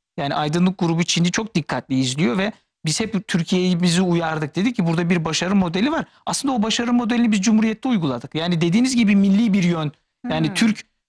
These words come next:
Speaker 1: Türk modeli, yani
Speaker 2: Türk
Speaker 1: aslında
Speaker 2: modeli,
Speaker 1: karma mo-,
Speaker 2: modeli.
Speaker 1: ekonomi modeli biz Atatürk döneminde yaptığımız işlerdi. Hayatta en hakiki mürşit bilimdir demek.
Speaker 2: Bilimdir.
Speaker 1: Aslında bir,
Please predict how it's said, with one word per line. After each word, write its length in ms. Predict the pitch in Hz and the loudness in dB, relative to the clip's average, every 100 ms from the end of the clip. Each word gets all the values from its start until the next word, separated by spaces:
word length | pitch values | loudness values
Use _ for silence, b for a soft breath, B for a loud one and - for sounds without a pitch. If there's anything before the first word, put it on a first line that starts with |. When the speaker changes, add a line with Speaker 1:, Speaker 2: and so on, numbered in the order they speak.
| - | -8
Speaker 1:
Türk 180 | - 392 | -6 -2
modeli, 380 | 269 208 190 208 | -2 0 0 0
yani 140 | 202 | 0
Speaker 2:
Türk 100 | - | -2
Speaker 1:
aslında 180 | 196 214 | -2 -2
Speaker 2:
modeli, 120 | 180 | -2
Speaker 1:
karma 260 | 196 196 220 | -2 0 2
mo-, 40 | 214 | 2
Speaker 2:
modeli. 260 | - 202 | 0 -4
Speaker 1:
ekonomi 380 | 190 196 196 196 | -2 0 2 2
modeli 520 | 190 185 180 185 180 | 2 0 0 0 0
biz 120 | 185 | -2
Atatürk 420 | - - 196 185 - | -2 -6 -6 -6 -2
döneminde 340 | 170 175 190 | 0 0 0
yaptığımız 480 | 226 214 240 240 208 | -2 -4 -2 0 0
işlerdi. 340 | 170 151 139 | -2 -4 -4
Hayatta 340 | 151 180 175 190 | -2 -4 -4 -2
en 140 | 185 | -2
hakiki 340 | 175 180 160 | -2 -4 -2
mürşit 340 | 170 160 - 160 _ _ - | 0 0 -2 -4 _ _ -2
bilimdir 420 | 160 185 190 156 | 2 4 2 2
demek. 160 | 139 160 | -2 -2
Speaker 2:
Bilimdir. 160 | 233 185 | -4 -4
Speaker 1:
Aslında 240 | 151 214 | -2 -2
bir, 320 | 240 - - | -2 -8 -4